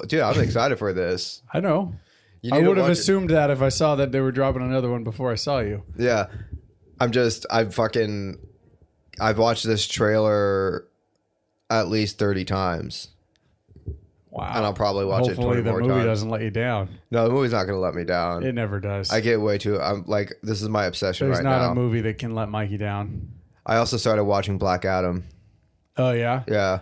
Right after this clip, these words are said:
Speaker 2: I thought you were gonna say Lord of the Rings for a second there.
Speaker 1: No.
Speaker 2: Not yet.
Speaker 1: No, not yet.
Speaker 2: How's Black Adam?
Speaker 1: Black Adam is, uh, it's good.
Speaker 2: Yeah?
Speaker 1: It's good. It's a D C movie.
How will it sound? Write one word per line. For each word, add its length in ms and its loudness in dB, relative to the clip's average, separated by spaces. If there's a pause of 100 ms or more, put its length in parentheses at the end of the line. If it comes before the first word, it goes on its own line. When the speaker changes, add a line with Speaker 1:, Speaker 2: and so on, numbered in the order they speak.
Speaker 2:
I 60 -4
thought 100 2
you 60 4
were 60 2
gonna 60 2
say 140 0
Lord 180 2
of 40 -2
the 80 0
Rings 220 -2
for 100 -4
a 40 0
second 320 -4
there. 260 -8
Speaker 1:
No. 420 0 (180)
Speaker 2:
Not 140 -4
yet. 380 -4
Speaker 1:
No, 160 -4
not 160 -4
yet. 280 -6
Speaker 2:
How's 200 0
Black 240 0
Adam? 280 -2
Speaker 1:
Black 320 0
Adam 680 2
is, 540 -2
uh, 680 0 (520)
it's 140 -2
good. 280 0 (360)
Speaker 2:
Yeah? 120 0
Speaker 1:
It's 60 0
good. 220 0
It's 160 -4
a 40 0
D 160 0
C 180 0
movie. 440 -4